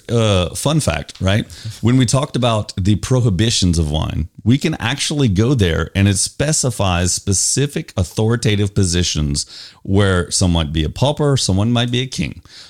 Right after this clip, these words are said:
Let's talk about the positions that the Bible talks about or prohibi-, uh, there was a prohibition on drinking alcoholic fermented wine. That would be one, kings and priests, Proverbs thirty-one, four through five. Number two,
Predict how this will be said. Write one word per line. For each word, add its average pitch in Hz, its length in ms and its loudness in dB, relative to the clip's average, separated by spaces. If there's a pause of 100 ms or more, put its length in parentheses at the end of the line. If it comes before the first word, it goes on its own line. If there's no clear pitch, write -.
(100)
Let's 123 200 0
talk 131 180 0
about 117 200 0
the 101 80 0
positions 104 460 2
that 87 100 0
the 90 80 0
Bible 110 340 -2
talks 101 280 -2
about 92 280 0
or 90 140 0
prohibi-, 101 720 0
uh, 98 160 2
there 98 160 2
was 98 160 0
a 92 60 0
prohibition 117 580 0
on 92 140 4
drinking 90 560 0 (440)
alcoholic 98 760 0
fermented 101 760 0 (220)
wine. 85 560 2 (460)
That 95 180 2
would 92 140 2
be 92 340 4
one, 95 360 4 (240)
kings 98 280 4
and 131 120 4
priests, - 460 -2 (160)
Proverbs 85 480 2
thirty-one, 92 600 4
four 92 240 0
through 101 160 0
five. - 480 -6 (140)
Number 87 200 2
two, 82 320 -2